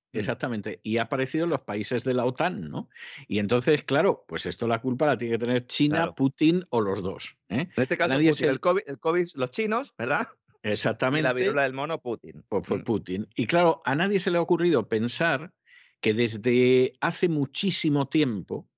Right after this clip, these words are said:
Speaker 2: durante todo este siglo, la otan ha ido colocando armamentos, ba-, perdón, laboratorio de armamento bioquímico en
Speaker 1: Ujú.
Speaker 2: Ucrania. Y que ya ha habido algún escape y se han muerto ucranianos.
Speaker 1: Ujú.
Speaker 2: Y que ahora mismo hay ucranianos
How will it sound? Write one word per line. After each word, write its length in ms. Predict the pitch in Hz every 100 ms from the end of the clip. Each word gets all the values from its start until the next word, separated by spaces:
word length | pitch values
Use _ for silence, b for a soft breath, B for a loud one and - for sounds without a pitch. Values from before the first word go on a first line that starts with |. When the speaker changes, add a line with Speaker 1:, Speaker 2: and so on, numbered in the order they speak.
| _ _ _ _
Speaker 2:
durante 500 | 107 107 117 104 113
todo 420 | - 180 180 120
este 240 | 107 - -
siglo, 540 | 143 131 113 123 165 B B B B
la 200 | 120 127
otan 500 | 160 196 180 175 -
ha 100 | 135
ido 240 | 165 160
colocando 840 | 143 127 117 151 151 139 131 135 -
armamentos, 1200 | 95 90 104 120 156 139 127 127 139 - - - _ -
ba-, 160 | 117 -
perdón, 300 | - 120 139
laboratorio 760 | 107 107 117 110 - 165 117 101
de 120 | 92
armamento 500 | 87 101 117 135 143
bioquímico 580 | 131 127 - 123 127 107
en 80 | 92
Speaker 1:
Ujú. 80 | -
Speaker 2:
Ucrania. 460 | - 62 - - _ _ _ B B B
Y 120 | 131
que 120 | 165
ya 100 | 160
ha 20 |
habido 240 | 214 220 196
algún 260 | 180 190
escape 420 | 180 - 208 196 123
y 20 |
se 120 | 139
han 60 | 143
muerto 300 | 151 143 151
ucranianos. 720 | 143 143 185 196 135 80 -
Speaker 1:
Ujú. 60 | 175
Speaker 2:
Y 100 | 127
que 100 | 190
ahora 120 | 214
mismo 300 | 208 196 190
hay 120 | 185
ucranianos 960 | 165 151 147 143 180 175 139 165 -